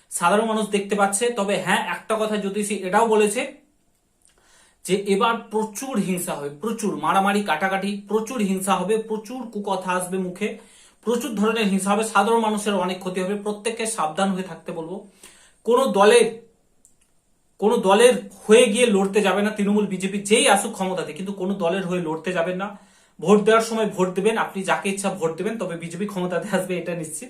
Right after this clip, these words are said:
তো বিজেপিকেই অবশ্যই ভোট দেবেন, কিন্তু কোনো দলের হয়ে মারামারি কাটাতে, কাটাকাটিতে যেন না,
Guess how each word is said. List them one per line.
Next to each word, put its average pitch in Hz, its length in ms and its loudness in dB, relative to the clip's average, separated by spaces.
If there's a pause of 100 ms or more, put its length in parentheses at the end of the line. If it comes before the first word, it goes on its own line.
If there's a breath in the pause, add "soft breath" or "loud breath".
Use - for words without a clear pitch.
(120)
তো 151 80 -12
বিজেপিকেই 170 380 -6
অবশ্যই 165 340 -4
ভোট 147 180 -6
দেবেন, 160 240 -10 (640 loud breath)
কিন্তু 240 300 -2
কোনো 220 340 0
দলের 196 420 4
হয়ে 202 320 0 (220)
মারামারি 196 360 0
কাটাতে, 180 340 -2
কাটাকাটিতে 180 520 -4
যেন 147 280 -6
না, 120 180 -18